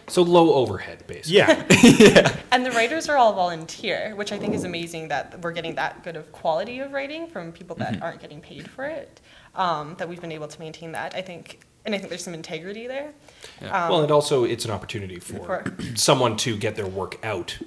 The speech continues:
Speaker 1: and then
Speaker 3: Exactly.
Speaker 1: maybe get
Speaker 4: And
Speaker 1: their
Speaker 4: then
Speaker 1: foot in the door and be able to get paid to write magazine articles down the road,
Speaker 3: Mm-hmm.
Speaker 1: right?
Speaker 4: Exactly, 'cause,
Speaker 3: Mm-hmm.
Speaker 4: yeah, you have a platform with this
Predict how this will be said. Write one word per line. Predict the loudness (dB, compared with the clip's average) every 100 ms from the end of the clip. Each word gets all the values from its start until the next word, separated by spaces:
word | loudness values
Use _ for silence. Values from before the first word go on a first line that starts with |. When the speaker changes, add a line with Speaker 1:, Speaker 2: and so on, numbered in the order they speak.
| -14
Speaker 1:
and | -10 -6
then |
Speaker 3:
Exactly. | 0 2 2 4
Speaker 1:
maybe | 4 4
get | 2
Speaker 4:
And | 4
Speaker 1:
their | 4
Speaker 4:
then | 4
Speaker 1:
foot | 4
in | 4
the | 4
door | 2 2 2
and | -2
be | -4
able | -6 -6
to |
get | -12 -14
paid | -12 -12 -10
to | -12
write | -10
magazine | -10 -10 -8 -8
articles | -10 -14 -20 -18
down | -14 -8
the |
road, | -6
Speaker 3:
Mm-hmm. | -4
Speaker 1:
right? |
Speaker 4:
Exactly, | -6 -6 -12 -14 -14
'cause, | -10 -8
Speaker 3:
Mm-hmm. | -10
Speaker 4:
yeah, |
you | -12 -8
have | -8
a |
platform | -6 -8 -6 -10 -12
with |
this | -16 -20